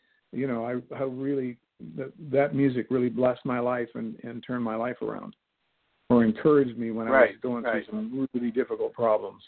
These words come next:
Speaker 2: Right. And of course, we've been through so, such a, a long period of transition and, uh, change and,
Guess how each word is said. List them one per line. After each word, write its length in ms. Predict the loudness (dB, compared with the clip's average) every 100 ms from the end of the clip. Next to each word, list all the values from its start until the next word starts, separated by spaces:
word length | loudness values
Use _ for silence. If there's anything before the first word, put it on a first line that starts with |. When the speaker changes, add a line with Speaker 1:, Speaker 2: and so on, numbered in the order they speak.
| _ _ _ _ _ _ _ _ _ _ _ _ _ _ _ _ _ _ _
Speaker 2:
Right. 320 | -12 -10 -12 -16 _ _ _ _ _ _ _ _ _ _ 0
And 120 | 2
of 80 | 4
course, 240 | 2 2 -4
we've 180 | -10 -6
been 240 | -8 -8 -8
through 220 | -6 -6 -6 2
so, 340 | 4 4 -2 _ _ -6
such 200 | -4 -4
a, 140 | -8 -8 _ _ _ _ _ _ -12 -6
a 40 |
long 680 | -2 0 2 2 0 -6 -20 _ _ _ _ _ _ _
period 420 | -10 -8 -6 -8 -8
of 180 | -10 -12 _ -16
transition 920 | -12 -12 -8 -6 -4 -4 -4 -8 -12 _ _ _ _ _ _ _ -12
and, 460 | -8 -6 -6 -4 0
uh, 240 | 0 0 -4 0
change 460 | 2 2 2 0 -2 -6 -8
and, 260 | -6 -6